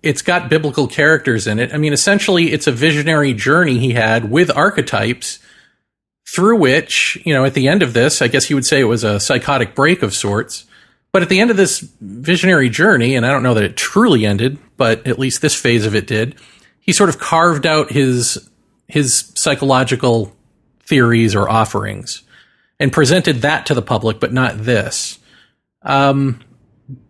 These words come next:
a, a lot of people do that, right? Like, they, they have the big thing, and then they say, "Well, I don't think the public's ready for this,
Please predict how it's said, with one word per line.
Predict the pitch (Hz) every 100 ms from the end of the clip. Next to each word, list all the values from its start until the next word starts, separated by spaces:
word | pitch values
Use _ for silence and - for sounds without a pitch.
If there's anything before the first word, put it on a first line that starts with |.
| _
a, | - - 180 269
a | 214
lot | 277 330
of |
people | - 254 170
do | 160
that, | 120 98
right? | 123 180
Like, | 151 147
they, | 156 143
they | 139 151
have | 147 202
the | 170
big | 185 185 160 135 _ - _ _ _
thing, | - 254 208 151 143 143 _ _
and | 165 165
then | 196
they | 190
say, | 165 - 165 160
"Well, | 147 185 175
I | 185
don't | 262 170
think | 165
the |
public's | 156 170 151 -
ready | 151 156
for | 117 110
this, | 101 98 -